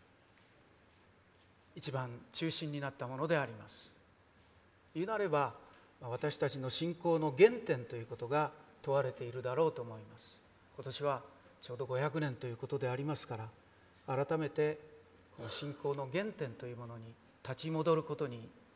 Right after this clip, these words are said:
したい。え、今朝、えー、聖書を通してそのような、えー、ことを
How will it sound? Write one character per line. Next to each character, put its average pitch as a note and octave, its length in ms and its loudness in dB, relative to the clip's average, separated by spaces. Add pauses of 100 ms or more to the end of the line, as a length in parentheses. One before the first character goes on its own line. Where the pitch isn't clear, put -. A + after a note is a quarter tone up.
(540)
し - 140 -10
た A#2+ 180 -2
い。 A2 60 -4 (760)
え、 B2+ 140 -10
今 D3+ 80 0
朝、 C3+ 340 4 (600)
え B2 280 -8
ー、 - 20 -14 (200)
聖 - 260 0
書 B2 200 -2
を - 20 -6
通 G3 260 6
し - 80 -2
て B2 140 2 (580)
そ - 160 -8
の B2+ 140 -2
よ B2 140 0
う - 20 -4
な、 D#3 300 4 (280)
え B2 120 -6
ー、 - 20 -12
こ B2+ 140 -4
と C#3+ 140 2
を F3 300 4